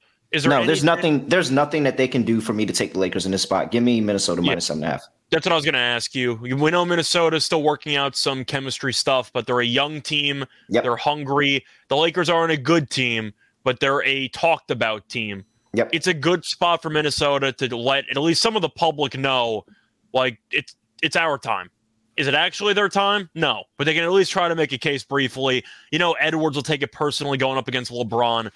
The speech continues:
Speaker 1: I think he
Speaker 2: Yeah.
Speaker 1: could have a big game here. I know he had thirty in, in the last game. He's really been,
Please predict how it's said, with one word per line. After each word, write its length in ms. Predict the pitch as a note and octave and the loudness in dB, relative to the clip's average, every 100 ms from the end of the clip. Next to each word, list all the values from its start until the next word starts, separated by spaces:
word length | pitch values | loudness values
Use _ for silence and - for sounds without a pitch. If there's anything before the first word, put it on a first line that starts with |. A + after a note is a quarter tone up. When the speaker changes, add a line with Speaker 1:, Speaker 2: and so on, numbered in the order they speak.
| - _ | -14 _
Speaker 1:
I 60 | C3+ | -4
think 120 | C3+ | 0
he 80 | G#2+ | -2
Speaker 2:
Yeah. 40 | C#3 | 0
Speaker 1:
could 100 | C3+ | -2
have 120 | B2+ | -2
a 40 | |
big 240 | A#2 B2 A2 | -4 -4 -2
game 280 | A#2 A#2 A2+ | -4 -2 -2
here. 200 | A#2 A2+ | 0 0
I 60 | |
know 140 | A#2+ B2 | 0 0
he 100 | A2+ | -2
had 80 | |
thirty 400 | - C3+ B2+ A#2 | -4 -4 -2 -2
in, 180 | A2+ A2+ - | -2 -6 -6
in 140 | B2 | -4
the 60 | A2+ | 0
last 360 | A2 A#2 - | 2 2 -2
game. 240 | - G#2+ G2+ _ _ _ | -6 -8 -8 _ _ _
He's 200 | - A#3 | -2 -2
really 440 | C4 B3+ G3 B2+ A#2+ | 2 2 2 0 -4
been, 360 | G#2 A2+ G2+ | -4 -6 -6